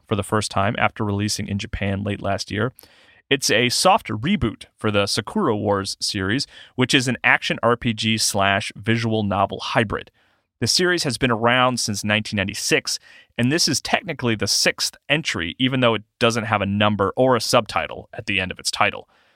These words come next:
It's got mechs and anime cutscenes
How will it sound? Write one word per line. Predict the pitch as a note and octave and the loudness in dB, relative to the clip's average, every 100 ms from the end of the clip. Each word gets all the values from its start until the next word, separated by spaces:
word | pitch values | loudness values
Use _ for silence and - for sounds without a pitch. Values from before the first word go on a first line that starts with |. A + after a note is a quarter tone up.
| _ _ _ _ - | _ _ _ _ -6
It's | - | 2
got | C#3 C3 | 2 4
mechs | C#3 C3+ - - - | 4 4 2 -2 2
and | G#2 G2 - | 0 2 2
anime | C3+ B2+ A#2 | 4 2 0
cutscenes | - C#3 - C3+ B2+ A#2+ A#2+ | 2 0 2 0 2 2 0